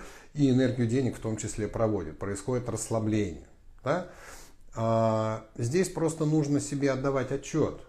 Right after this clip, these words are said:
А, сеанс рейки вы не делаете двадцать четыре часа в сутки.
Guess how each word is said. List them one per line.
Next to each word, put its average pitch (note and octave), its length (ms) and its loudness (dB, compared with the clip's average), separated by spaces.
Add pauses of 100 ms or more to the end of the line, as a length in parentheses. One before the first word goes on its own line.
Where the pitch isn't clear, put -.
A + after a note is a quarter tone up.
(360)
А, F#2 640 -6 (240)
сеанс D3 400 -2
рейки E3 340 2
вы C3 140 2
не C#3+ 140 8
делаете C#3 560 4
двадцать G#2 400 -2
четыре F#2 320 -8
часа - 260 -8
в - 60 -16
сутки. - 340 -16